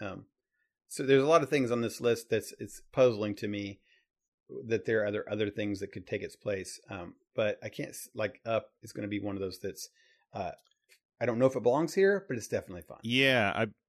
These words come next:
Speaker 2: I've been, I've been looking at this as a sort of, like, um, a lot of the movies on this list are one of X,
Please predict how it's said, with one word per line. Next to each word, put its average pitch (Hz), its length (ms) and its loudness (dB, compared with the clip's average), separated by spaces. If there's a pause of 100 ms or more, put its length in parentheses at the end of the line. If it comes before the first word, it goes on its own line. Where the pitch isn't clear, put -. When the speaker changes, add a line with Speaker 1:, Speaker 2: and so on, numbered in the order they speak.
(220)
Speaker 2:
I've 110 200 -10
been, 110 340 0
I've 117 140 0
been 131 160 4
looking 127 280 2
at 117 120 -2
this 113 220 0
as 98 100 -4
a 98 80 -2
sort 101 320 0
of, 92 180 -2
like, 87 380 -4 (640)
um, 76 520 -6 (1500)
a 113 60 2
lot 110 260 6
of 123 60 4
the 123 60 4
movies 113 340 0
on 104 160 0
this 95 160 -4
list 101 360 -2
are 85 320 -4 (200)
one 101 380 0
of 95 420 -4 (320)
X, - 480 -4